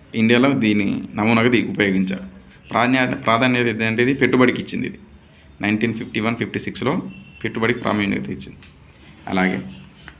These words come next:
పెట్టుబడికి ద్వంద్వ లక్షణాలు కలవని, ఆదాయం పెరిగితే పెరుగుతుంది దీనివల్ల, అలాగే ఆర్థిక వ్యవస్థ యొక్క ఉత్పాదక సామర్థ్యం కూడా పెంచుతుంది. హార్డ్ వృద్ధి రేటు వచ్చేసి సహజ వృద్ధి రేటు,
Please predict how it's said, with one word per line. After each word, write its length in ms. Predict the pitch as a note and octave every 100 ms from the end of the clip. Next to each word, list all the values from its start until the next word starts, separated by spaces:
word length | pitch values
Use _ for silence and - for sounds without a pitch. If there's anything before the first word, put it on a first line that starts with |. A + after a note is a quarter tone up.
| - A#2
పెట్టుబడికి 460 | A2+ C3 C#3 C#3
ద్వంద్వ 260 | G#2+ A#2+ B2+
లక్షణాలు 340 | B2 A#2+ G#2+
కలవని, 380 | F#2+ F#2+ G2+ C3+
ఆదాయం 560 | - G#2+ A#2 A#2+ A#2 A2+ -
పెరిగితే 420 | G#2 G#2 B2+ - - - - - - - - - - - - A#2+
పెరుగుతుంది 380 | A#2+ B2 B2+
దీనివల్ల, 460 | A2 A2 G#2+ A2+ - -
అలాగే 260 | A2 A2 A2
ఆర్థిక 380 | G2 A2+ B2
వ్యవస్థ 280 | B2 A2+ A2+
యొక్క 140 | A#2 A#2+
ఉత్పాదక 500 | A2 - B2 B2 B2
సామర్థ్యం 400 | A#2 A2 G#2+ G#2
కూడా 140 | A#2
పెంచుతుంది. 440 | D3+ A#2+ - - - - - - - - - - -
హార్డ్ 280 | A2+ C3 C3+
వృద్ధి 220 | A#2+ A2+
రేటు 200 | A2 G#2
వచ్చేసి 400 | G2+ G#2 F#2+ D#2 - - - - - - - - - - -
సహజ 340 | A2 A2+ C3
వృద్ధి 240 | B2 A2 G2+
రేటు, 220 | F#2+